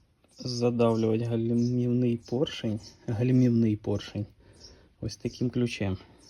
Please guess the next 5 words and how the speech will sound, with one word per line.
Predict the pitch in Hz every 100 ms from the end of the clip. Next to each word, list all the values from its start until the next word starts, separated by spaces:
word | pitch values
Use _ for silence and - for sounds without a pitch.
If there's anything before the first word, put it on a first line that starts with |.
| - _ _ _ _ - - _ _ _ _ _ _ -
Е, | 113 104
тільки | 101 107 - 113
це | - 110 104 98 -
потрібно | - 107 120 107 101
робити | 104 107 107 - 104